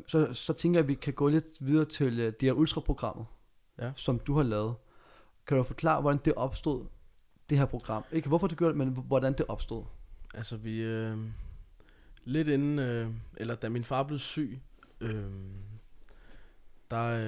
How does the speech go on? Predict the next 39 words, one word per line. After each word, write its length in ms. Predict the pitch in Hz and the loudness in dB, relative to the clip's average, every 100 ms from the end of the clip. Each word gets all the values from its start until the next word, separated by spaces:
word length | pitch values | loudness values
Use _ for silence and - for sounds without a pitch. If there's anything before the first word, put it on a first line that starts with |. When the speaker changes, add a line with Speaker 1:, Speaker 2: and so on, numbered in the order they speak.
| 107 101 | -4 -6
Speaker 2:
øh, 60 | 104 104 - | -10 -14 -8
der 80 | 120 | -6
startede 440 | - 98 110 120 | -4 -2 -2 -2
mig 380 | 107 101 107 107 | -4 -4 -4 -4
og 80 | 107 | -6
min 160 | 107 | -8
bror 240 | 107 101 107 | -8 -6 -6
til 480 | - 113 104 101 101 - | -6 -8 -6 -8 -10 -14
psykolog. 540 | - - 104 104 101 127 - - - | -16 -10 -8 -6 -8 -12 -14 -16 -8
Speaker 1:
Mm. 220 | 127 113 - - - _ - - _ - - | -6 -6 -12 -20 -20 _ -20 -20 _ -20 -14
Speaker 2:
Øh, 320 | 110 107 104 | -12 -10 -10
og 160 | 101 107 | -12 -10
vi 40 | |
snakkede, 720 | - - 92 107 123 113 101 95 | -10 -8 -6 -6 -6 -6 -8 -10
øh, 60 | 117 - - - | -14 -20 -20 -14
altså, 240 | 104 104 98 - - - _ - | -12 -12 -14 -18 -20 -20 _ -18
vi 120 | 117 120 | -12 -10
var 60 | |
godt 220 | 131 151 | -4 -4
forberedt 580 | 143 131 131 143 117 101 | -2 -2 -2 -2 -4 -6
på 220 | - 113 | -8 -8
at, 100 | 62 - - | -8 -12 -14
at 100 | 107 | -14
skulle 240 | - 110 | -10 -8
miste 280 | 104 107 - | -6 -6 -6
ham, 220 | 117 110 - | -8 -8 -10
øh, 360 | 101 101 104 107 - - - - | -12 -10 -10 -10 -14 -18 -20 -16
fordi 200 | - 104 | -12 -8
vi 80 | 110 | -6
vidste 240 | 107 110 | -6 -8
godt, 160 | 107 98 | -8 -8
det 80 | 98 | -8
var 60 | |
det, 140 | 98 101 | -8 -8
der 60 | |
ville 160 | 95 90 | -8 -10
komme 180 | 104 104 | -12 -10
til 120 | |
at, 120 | 71 | -10